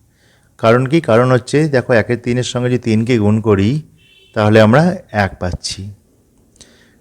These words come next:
তাহলে আমরা বলতে পারি একের তিনের অনন্যক হচ্ছে তিন।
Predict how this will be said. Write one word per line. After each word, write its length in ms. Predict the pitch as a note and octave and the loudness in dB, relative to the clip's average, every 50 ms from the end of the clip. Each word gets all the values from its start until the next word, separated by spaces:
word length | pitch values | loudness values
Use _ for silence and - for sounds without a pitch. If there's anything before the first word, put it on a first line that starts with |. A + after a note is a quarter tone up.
| _ _ _ _ | _ _ _ _
তাহলে 180 | - A#2 B2 B2 | 0 4 4 6
আমরা 140 | A#2+ C3 C#3 | 6 6 6
বলতে 280 | C3 C#3 C#3 B2+ D3+ | 4 4 4 2 2
পারি 160 | C#3 C#3+ C#3+ C3 | 2 4 6 6
একের 260 | A#2 A2+ A2 C3 C#3 C#3 | 6 6 4 2 -2 -2
তিনের 340 | - C3+ C#3 C#3 C#3 D3 C#3+ | -2 -2 -2 -2 -2 -2 -4
অনন্যক 520 | - - B2 A#2+ B2+ C3 C3 C3+ C#3+ C#3 C3+ | -4 -6 -6 -4 -2 -2 0 0 2 4 4
হচ্ছে 280 | D3+ C#3 - - C#3+ | 4 4 4 2 2
তিন। 540 | B2 - B2+ A#2+ A2 G2+ G#2 A#2+ C#3+ D3 C#3 | 2 4 4 4 6 6 4 4 2 0 -4